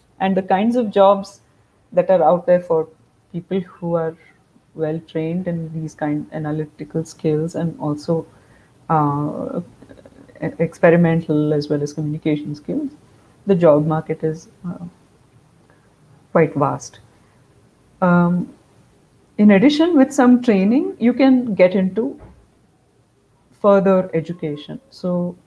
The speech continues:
uh, if you want to, uh, those of you who are doing a B S c B Ed will definitely be able to immediately start teaching. Uh, you could also do a B Ed after your, um,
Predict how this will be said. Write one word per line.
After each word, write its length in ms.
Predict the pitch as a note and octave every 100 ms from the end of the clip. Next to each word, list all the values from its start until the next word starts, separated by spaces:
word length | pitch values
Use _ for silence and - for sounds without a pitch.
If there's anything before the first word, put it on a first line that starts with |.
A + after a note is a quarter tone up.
| _ _ _ - - E3
uh, 280 | E3 E3 E3
if 180 | F#3+ G#3
you 80 |
want 260 | F#3 F#3 F3+
to, 280 | F#3 F3 F3 -
uh, 120 | F#3+ E3
those 240 | G3 G#3
of 100 | G#3+
you 140 | G#3+
who 100 | G3+
are 100 | F3
doing 280 | E3 G3 G3+
a 80 | F#3
B 180 | F3 G3
S 120 | G#3+
c 100 | F#3+
B 240 | E3 E3+
Ed 260 | E3+ B3+ - _ _ _ _ F#3
will 240 | F#3 F3
definitely 400 | E3+ F3 F3+ F#3
be 200 | F3 F3
able 260 | D3+ D3+ E3
to 260 | E3 E3 -
immediately 520 | D#3+ G#3 G3 G3+ F3+
start 380 | F3 D#3+ D3 D3
teaching. 480 | D#3 C#3+ E3+ C#4 - _ _ _ _ -
Uh, 260 | F#3 F3+ E3+
you 160 | F#3+ G3
could 200 | C4 A#3+
also 580 | F#3+ G3 A#3 G#3+ G#3+ - C#3
do 160 | A3+
a 60 | G#3+
B 240 | F3 F3
Ed 280 | F#3 F#3 -
after 300 | E3 D#3+ -
your, 380 | E3+ D#3+ D3+ D3+ _ _ D3+
um, 520 | D3+ - - F3